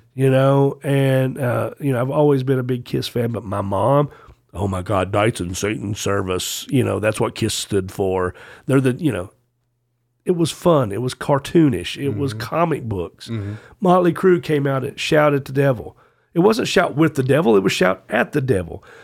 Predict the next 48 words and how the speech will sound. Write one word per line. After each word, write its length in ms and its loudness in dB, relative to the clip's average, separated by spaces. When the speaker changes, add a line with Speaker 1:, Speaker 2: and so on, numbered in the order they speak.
Speaker 1:
you 140 6
know, 200 6
and 100 2
there 120 4
was 100 2
a 60 0
lot 240 2
of 60 -6
people 340 2
who, 460 6
you 120 2
know, 340 4
uh, 760 -4
uh, 20 -14
uh, 220 -8
boycotted 640 4
them 160 -4
and 120 -4
who 140 0
tried 300 -2
to, 200 0
you 160 -2
know, 140 -2
tried 220 -2
to 60 -4
get 180 -2
them 180 2
banned 440 -2
in 120 -8
places, 580 -6
Speaker 2:
Mm-hmm. 280 -8
Speaker 1:
you 80 4
know, 100 6
and 80 4
I 40 2
always 260 2
just 160 -8
thought 180 -8
that 160 -4
was 120 -8
crazy 420 -2
because 360 -4
it 80 -4
was 140 -4
all 140 -2
cartoonish 720 -2
to 80 -6
me. 340 -6